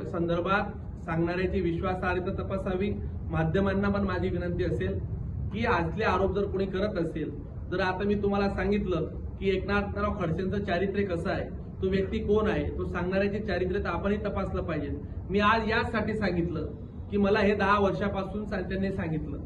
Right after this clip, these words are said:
की बाबा यांनी असं सांगितलं. त्या मुलांच्या संदर्भात त्यांनी जे आरोप केले, अगदी गिरीश भाऊंच्या परिवारावर जात असताना खरं तर मी गेल्या आता अनेक वर्षापासून आम्ही सगळेजण गिरीश भाऊला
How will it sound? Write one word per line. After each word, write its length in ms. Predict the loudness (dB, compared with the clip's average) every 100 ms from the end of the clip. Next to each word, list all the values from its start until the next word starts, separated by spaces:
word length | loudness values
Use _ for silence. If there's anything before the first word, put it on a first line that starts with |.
| -8 -8 -8 -4
की 60 | 0
बाबा 220 | 2 2
यांनी 220 | 2 2
असं 280 | 0 0 -2
सांगितलं. 460 | -2 -2 -2 -4 -6 -6 -6 -4
त्या 140 | -2 0
मुलांच्या 440 | 2 2 2 0
संदर्भात 500 | 0 0 0 0 -2
त्यांनी 220 | -2 -2 0
जे 100 | 0
आरोप 340 | 2 0 0
केले, 220 | -2 -2 -4 -6 -10 -10 -6
अगदी 160 | -4 0
गिरीश 280 | 4 6 4
भाऊंच्या 320 | 0 0 0
परिवारावर 580 | 0 0 2 2 0 0
जात 280 | 0 0 -2
असताना 500 | -2 -2 0 0 -2 -4 -6 -8 -8 -8 -2
खरं 220 | 2 4
तर 240 | 4 4 2 0 -2 -2 -4 -2
मी 100 | 2
गेल्या 260 | 4 4
आता 200 | 2 2
अनेक 280 | 0 2 2
वर्षापासून 520 | 2 0 0 0 0
आम्ही 180 | 0 0
सगळेजण 460 | 2 2 2 2 4
गिरीश 220 | 4 6
भाऊला 220 | 4 2